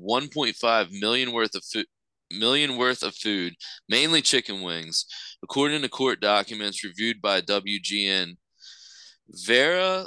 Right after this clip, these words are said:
Liddell, sixty-six, worked for Harvey School District one five two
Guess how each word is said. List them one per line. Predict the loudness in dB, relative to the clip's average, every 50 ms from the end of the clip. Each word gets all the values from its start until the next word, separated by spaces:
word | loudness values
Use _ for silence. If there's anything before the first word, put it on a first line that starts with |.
| -10 -12
Liddell, | -10 -10 -8 -4 0 0 2 2 2 0 0 -4 -6 -8 -6
sixty-six, | -4 -4 -4 -4 -6 -8 -8 -6 -4 -2 0 0 0 0 0 -2 -4 -8 -8 -6
worked | -4 -4 -4 -4 -6 -8
for | -6 -4 -4 -2
Harvey | 2 2 2 2 2 0 0 -2
School | -2 -2 -2 -4 -6 -4
District | 0 0 0 0 0 0 -2 -4 -4 -4
one | _ -2 0 0 0 -2
five | -2 2 4 4 4 4 2 0
two | 0 0 2 4 4 2 2 0 -2